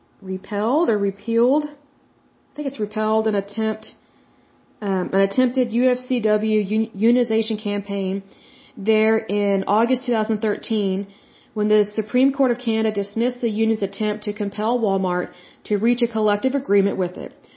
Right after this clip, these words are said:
Workers at the Weyburn store then voted fifty-one to five to decertify the union. In April two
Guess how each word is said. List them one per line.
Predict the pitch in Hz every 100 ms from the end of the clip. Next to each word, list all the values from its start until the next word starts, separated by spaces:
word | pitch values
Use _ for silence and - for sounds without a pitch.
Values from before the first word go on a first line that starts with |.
| - _
Workers | 214 233 262 269
at | 254
the | 247 202
Weyburn | 247 254 240 226
store | - 208 202 202
then | 208 240
voted | 226 214 202
fifty-one | - 233 233 262 240
to | 262
five | 247 202 196 196
to | 190
decertify | 202 196 208 202 202 196
the | 190 185
union. | 175 170 180 _ _ _ - _ _ _ _ -
In | 220
April | 233 269 311
two | 302